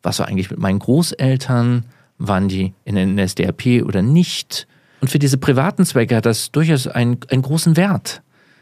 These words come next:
einen persönlichen Wert. Denn es werden Familiengeschichten hinterfragt, auch bestimmte Narrative. Plötzlich wird,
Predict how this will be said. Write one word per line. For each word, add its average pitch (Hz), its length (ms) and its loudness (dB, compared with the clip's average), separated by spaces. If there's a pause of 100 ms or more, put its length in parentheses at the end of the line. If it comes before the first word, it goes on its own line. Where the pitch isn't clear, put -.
(240)
einen 135 140 2
persönlichen 131 640 4
Wert. 80 340 -2 (460)
Denn 135 320 4 (500)
es 123 160 0
werden 139 180 6
Familiengeschichten 151 840 4
hinterfragt, 101 540 0
auch 117 80 -4
bestimmte 135 400 2
Narrative. 123 800 2 (200)
Plötzlich 101 480 -2
wird, - 360 -2